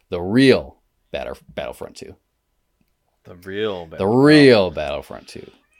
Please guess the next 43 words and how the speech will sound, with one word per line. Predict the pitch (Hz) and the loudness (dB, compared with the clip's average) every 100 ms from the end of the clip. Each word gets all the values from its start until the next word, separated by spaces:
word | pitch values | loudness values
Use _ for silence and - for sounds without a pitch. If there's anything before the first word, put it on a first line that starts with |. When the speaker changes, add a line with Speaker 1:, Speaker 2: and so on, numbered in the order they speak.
| _ | _
Speaker 1:
The | 90 95 | -14 -2
O | 107 104 | -2 -2
G. | 95 98 92 - - - | -4 -8 -8 -12 -14 -12
Speaker 2:
I, | 135 - - - - | -12 -12 -18 -20 -20
those | 123 156 160 | -8 -6 -6
are, | 151 | -6
I | 123 | -6
mean, | 123 120 | -8 -10
and | 117 117 113 _ _ _ _ _ _ _ - - 117 | -10 -12 -16 _ _ _ _ _ _ _ -20 -20 -14
there | 127 135 | -12 -8
are, | 135 | -8
there | 117 123 | -6 -8
are | 113 | -8
literally | 107 120 113 98 | -8 -6 -6 -8
so | - - 98 101 104 | -12 -14 -10 -8 -10
many | 101 101 98 98 90 | -10 -12 -12 -16 -20
Star | - 95 104 | -20 -14 -12
Wars | 101 113 113 | -12 -14 -14
games | 127 127 120 | -16 -18 -18
at | 113 | -20
this | 127 - | -20 -16
point | 127 127 - | -16 -16 -18
that | 87 95 | -20 -20
it's, | - 95 _ - - _ _ _ _ _ _ _ _ _ _ _ _ | -20 -20 _ -20 -20 _ _ _ _ _ _ _ _ _ _ _ _
it's | - 101 - | -14 -14 -14
hard | 98 104 98 | -6 -6 -6
to | 104 98 90 _ _ _ | -10 -10 -12 _ _ _
fathom. | 95 90 90 87 87 98 | -10 -8 -10 -16 -18 _
Like, | - 90 _ _ _ | -20 -20 _ _ _
you | _ | _
know, | - 87 87 _ _ | -20 -20 _ _ _
it's, | 135 147 | -18 -14
you | 139 | -12
can't, | 160 143 113 | -8 -8 -8
you | 117 | -12
can't | - 131 107 | -8 -8 -6
play | 107 | -8
'em | 92 92 | -8 -10
all. | 85 | -14
It's | 87 | -18
kind | - 95 | -18 -18
of | 90 | -18
insane. | 87 104 90 | -20 -20 -20